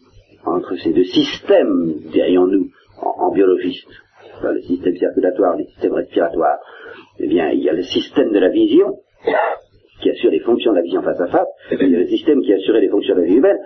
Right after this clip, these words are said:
et entre les deux, la circulation s'opérait par les dons du Saint-Esprit, mais le jeu des dons du Saint-Esprit,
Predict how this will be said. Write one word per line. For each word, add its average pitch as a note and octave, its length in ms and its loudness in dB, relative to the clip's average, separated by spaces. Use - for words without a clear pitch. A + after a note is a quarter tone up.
et D3+ 120 6
entre C3+ 260 2
les G2+ 160 6
deux, F3 120 6
la F3+ 160 2
circulation C#3 580 2
s'opérait F#2+ 360 2
par F#2 100 2
les F2+ 80 2
dons F#2+ 100 2
du F2+ 120 2
Saint-Esprit, - 480 0
mais C3 120 4
le C#3 180 6
jeu D#3+ 160 4
des C3+ 80 4
dons B2+ 100 2
du A#2+ 60 -2
Saint-Esprit, A2+ 640 0